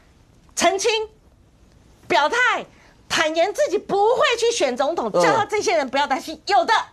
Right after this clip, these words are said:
Speaker 2: 嗯。
Speaker 1: 有的。
Speaker 2: 嗯。
Speaker 1: 那这个事情就是说，你疫苗你扯到这个郭台铭很困扰的时候，
Speaker 2: 嗯。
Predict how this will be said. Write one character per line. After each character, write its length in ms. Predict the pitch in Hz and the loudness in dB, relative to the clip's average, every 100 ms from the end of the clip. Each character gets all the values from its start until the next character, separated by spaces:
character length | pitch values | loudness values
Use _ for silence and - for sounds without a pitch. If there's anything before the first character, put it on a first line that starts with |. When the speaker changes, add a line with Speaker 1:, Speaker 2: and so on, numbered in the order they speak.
| - | -6
Speaker 2:
嗯。 260 | 294 240 - - - - | -4 -4 -8 -20 -20 -2
Speaker 1:
有 160 | 311 | 0
的。 120 | 302 302 | 2 2
Speaker 2:
嗯。 220 | 180 135 - - _ | 0 -2 -6 -20 _
Speaker 1:
那 140 | 494 - | -4 0
这 100 | 605 | 0
个 80 | |
事 140 | 480 440 | 0 -2
情 140 | 302 | -2
就 140 | 302 339 | 0 -2
是 60 | |
说， 260 | 320 311 311 - _ - _ _ _ - | 0 -2 -2 -12 _ -20 _ _ _ -8
你 120 | 311 | -6
疫 240 | - 440 | -2 0
苗 160 | 320 294 | 0 -2
你 80 | 339 | -4
扯 240 | - 214 | -6 -4
到 320 | 190 330 269 - _ _ _ _ | 0 0 -2 -6 _ _ _ _
这 120 | 359 | -4
个 300 | 277 202 - - | -2 -2 -4 -12
郭 120 | - 233 | -4 -2
台 140 | 294 | -2
铭 240 | 254 240 233 _ - | -2 -4 -8 _ -10
很 220 | - 190 | -4 -4
困 180 | - - 587 480 247 180 | -2 0 0 0 -2 -4
扰 260 | 202 139 | -2 -2
的 160 | 135 180 | 0 0
时 220 | 143 196 | 0 0
候， 180 | 349 | -2
Speaker 2:
嗯。 60 | 294 | -2